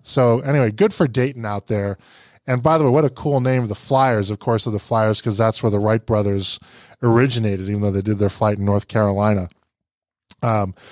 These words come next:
so a shout out to the Dayton Flyers. We'll be rooting for them when the tournament shows up.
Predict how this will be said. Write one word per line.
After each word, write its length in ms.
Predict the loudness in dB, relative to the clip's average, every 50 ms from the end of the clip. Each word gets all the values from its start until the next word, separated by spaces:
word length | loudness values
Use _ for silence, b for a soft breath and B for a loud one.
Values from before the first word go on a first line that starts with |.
| B B
so 160 | B 2 2 2
a 40 |
shout 300 | 2 2 2 2 4 6
out 160 | 4 4 2 2
to 80 | 2
the 100 | 0 2
Dayton 320 | 2 2 0 0 0 -4 -6
Flyers. 480 | -4 0 0 2 2 2 0 -2 0
We'll 140 | 0 2 2
be 80 | 2 4
rooting 260 | 4 4 2 2 0
for 120 | -2 -2
them 180 | 0 0 2 2
when 80 | 0
the 80 | -2 -4
tournament 420 | -2 -2 -2 0 0 -2 -4 -6
shows 320 | -6 -6 -4 -4 -4 -4 -4
up. 220 | -6 -6 -8 B